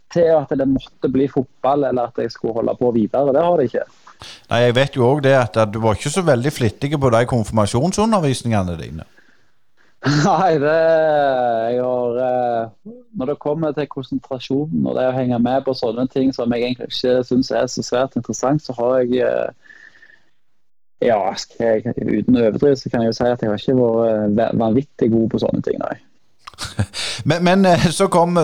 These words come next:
Speaker 2: så kom Bryne på banen, og, og der var det vel også, eller vel også, sier jeg, der var det vel litt sånn, eh, det var Tommy Berger som var trener, og jeg vet det var, det var litt mye fr-, fram og tilbake, hvis jeg husker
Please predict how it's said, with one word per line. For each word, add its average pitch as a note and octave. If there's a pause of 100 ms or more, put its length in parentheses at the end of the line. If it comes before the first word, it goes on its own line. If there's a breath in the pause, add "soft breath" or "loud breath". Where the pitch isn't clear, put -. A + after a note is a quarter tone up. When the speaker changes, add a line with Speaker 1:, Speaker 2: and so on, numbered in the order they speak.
Speaker 2:
så F#3+
kom G3+
Bryne D#3+
på A#3+
banen, C3+
og, D#3 (260 loud breath)
og D3+
der E3+
var F3+
det E3+
vel D#3+
også, A3
eller B2+
vel G2
også, B2+
sier A#2
jeg, A2+
der D3+
var F#3
det F#3+
vel F3
litt D#3+
sånn, D3
eh, A#2
det C3
var C#3
Tommy C#3
Berger A#2
som D#3+
var D3
trener, A2
og D3+
jeg C3+
vet D#3
det D#3+
var, C#3 (240 loud breath)
det B2
var C3+
litt C4
mye D#3
fr-, B2
fram C#3
og C3
tilbake, A2+
hvis C4
jeg G3+
husker B2+